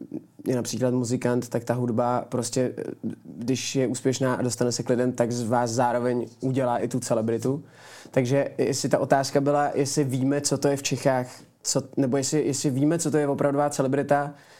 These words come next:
<sighs> Já myslím, že dneska je to těžký říct. Asi mys-, myslím, že asi třeba jakoby, eh, v době jako minulýho režimu, kdy vlastně nebyl, ehm,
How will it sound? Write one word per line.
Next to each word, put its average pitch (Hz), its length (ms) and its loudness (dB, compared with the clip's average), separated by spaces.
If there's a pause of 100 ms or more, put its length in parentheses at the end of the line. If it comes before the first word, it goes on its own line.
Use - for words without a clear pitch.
(1160)
<sighs> 127 1300 -4
Já 127 140 0
myslím, 180 400 0
že 214 420 2
dneska 156 560 0
je 180 100 0
to 190 140 0
těžký 175 920 -4
říct. 160 420 -2 (300)
Asi 131 360 -2
mys-, 147 440 -2
myslím, 156 240 2
že 151 100 -2
asi 156 220 -2
třeba 165 180 0
jakoby, 160 440 0 (560)
eh, - 40 -8 (720)
v 127 200 -4
době 131 200 0
jako 135 180 2
minulýho 147 420 2
režimu, 135 440 0
kdy 135 180 0
vlastně 127 320 0
nebyl, 131 520 0 (260)
ehm, 117 640 -2